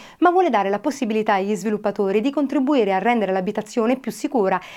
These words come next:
ed ad ottimizzarne i consumi energetici. Con questo progetto Nest e Google sembrano lanciare una vera e propria sfida ad Apple per la conquista del trono nel settore della domotica.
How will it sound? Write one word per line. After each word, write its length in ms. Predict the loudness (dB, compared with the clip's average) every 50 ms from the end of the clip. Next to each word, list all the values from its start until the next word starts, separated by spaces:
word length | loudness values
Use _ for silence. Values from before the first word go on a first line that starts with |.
| -8 -2
ed 120 | 0 2 4
ad 120 | 4 2
ottimizzarne 640 | 2 2 2 2 4 4 4 2 2 0 0 0 -2
i 40 | 0
consumi 360 | 0 -2 -4 -2 -4 -2 0
energetici. 600 | 0 0 0 0 0 0 0 -2 -6 -8 -8 -10 -10 -12 -20 -20 -6
Con 140 | -2 0 2
questo 240 | 4 4 2 2 0
progetto 520 | 0 0 -2 0 0 0 0 0 -2 -2
Nest 360 | 0 2 2 0 0 -2 -2 -2
e 100 | -2 0
Google 300 | 0 0 2 2 0 0
sembrano 460 | 0 0 2 2 2 2 2 0 0
lanciare 440 | 0 -2 -2 0 0 0 2 2 0
una 180 | 0 0 0
vera 300 | 0 2 2 2 0 0
e 80 | -4 -4
propria 400 | -2 -2 -2 0 0 0 0 0
sfida 420 | -2 -2 -2 0 2 4 4 4
ad 140 | 4 4 2
Apple 320 | 2 0 0 -2 -2 -2 -4 -8 -18 -8 -2
per 140 | 0 2 2
la 80 | 2 2
conquista 540 | 2 0 0 0 0 -2 -2 -2 -6 -4 -4
del 180 | -2 -2 -2
trono 320 | 0 0 2 2 2 2 2
nel 140 | 0 0 0
settore 340 | -2 -4 -2 -2 -4 -2
della 180 | -2 -2 0 2
domotica. 560 | 2 2 2 2 0 -2 -6 -6 -2 -2 -2